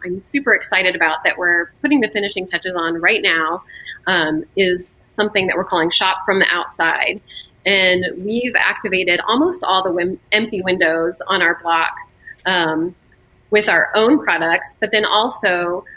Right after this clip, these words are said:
we've brought in businesses who had to close their own main shops because of the pandemic, and now they don't really have a home shop, but they can populate these windows. So it's kind of a win-win-win situation for those business owners,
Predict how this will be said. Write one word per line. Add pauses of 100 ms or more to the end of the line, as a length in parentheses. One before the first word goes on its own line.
(100)
we've
brought
in
businesses
who
had
to
close
their
own
main
shops
because
of
the
pandemic, (440)
and
now
they
don't
really
have
a
home
shop, (180)
but
they
can
populate
these
windows. (320)
So
it's
kind
of
a
win-win-win
situation
for
those
business
owners,